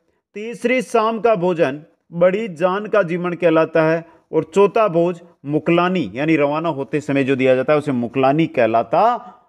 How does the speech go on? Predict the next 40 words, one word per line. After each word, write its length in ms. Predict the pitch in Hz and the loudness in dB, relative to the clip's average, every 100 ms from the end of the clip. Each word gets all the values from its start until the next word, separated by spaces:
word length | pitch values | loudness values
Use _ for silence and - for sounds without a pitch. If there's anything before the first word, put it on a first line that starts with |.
| _ | _
है 120 | 113 113 | -10 -8
दोस्तों। 320 | 104 90 123 | -8 -8 -6
ये 80 | 139 | -4
चार 400 | - 160 170 185 | 0 0 2 0
भोज। 260 | 123 107 87 _ _ 139 | -2 -4 -6 _ _ -18
अब 60 | |
देखिए, 220 | 151 190 - - | -14 -12 -12 -6
आजकल 460 | 110 123 - 185 | -4 -4 -2 -2
तो 140 | 170 - - | 0 -2 0
एक 240 | 147 156 | 0 2
भी 100 | 175 | -2
पूरा 220 | 196 185 180 | -2 0 0
नहीं 140 | 170 | 0
है। 60 | 156 | -2
नाश्ता 460 | 135 139 - 185 | 0 -2 0 0
अगर 180 | 170 165 | 2 0
मिलता 300 | 160 147 160 | -2 -4 0
है 60 | 175 | 0
ना, 80 | 180 | 0
तो 100 | 160 | -2
नाश्ता 320 | 135 135 151 | -2 -2 -2
करके 260 | 147 143 | -2 -2
निकल 280 | 175 202 247 | -2 0 0
जाते 280 | 165 120 - | 2 -2 -2
हैं, 180 | 95 85 _ _ _ - | -10 -12 _ _ _ -4
लेकिन 220 | 170 208 | -2 -2
पुराने 440 | 208 208 220 269 | 0 2 4 2
समूह 280 | 196 220 220 | 0 -4 -4
में 140 | 220 240 | -8 -6
चार, 320 | - 190 165 | 0 0 0
पुराने 360 | - 175 202 | -2 -2 0
समय 260 | 214 208 196 | -2 -4 -2
के 120 | 196 | -2
अंदर 240 | 208 196 226 | -2 -2 -4
चार 420 | - 214 220 262 | 0 2 4 2
भोजन 380 | 185 180 165 151 | -2 -4 -4 -4
बारात 360 | 110 139 156 156 | -2 0 0 -2
को 120 | 165 | -6
दिए 260 | 123 127 135 | -2 -2 0
जाते 440 | 139 131 190 220 | 0 2 2 2